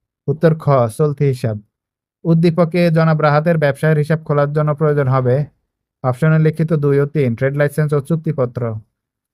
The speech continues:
ব্যাংক গ্রাহকের হিসাবের তথ্য প্রকাশ করতে পারে। উত্তর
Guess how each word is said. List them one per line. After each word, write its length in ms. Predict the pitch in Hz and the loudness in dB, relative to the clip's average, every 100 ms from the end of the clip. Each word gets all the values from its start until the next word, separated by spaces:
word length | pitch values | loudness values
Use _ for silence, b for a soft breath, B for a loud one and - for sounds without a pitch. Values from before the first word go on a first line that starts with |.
| _ _ _ 113 | _ _ _ -2
ব্যাংক 240 | 131 165 | 2 2
গ্রাহকের 460 | 180 180 180 190 180 | 2 2 2 0 0
হিসাবের 440 | 151 139 151 165 | 0 0 0 0
তথ্য 280 | 156 147 151 | -2 -2 -2
প্রকাশ 380 | 160 160 160 156 | 0 0 0 0
করতে 280 | 143 143 147 | -4 -2 -2
পারে। 340 | 147 117 113 104 _ _ _ _ _ _ _ | -2 -2 -4 -8 _ _ _ _ _ _ _
উত্তর 360 | 135 143 151 | -4 2 0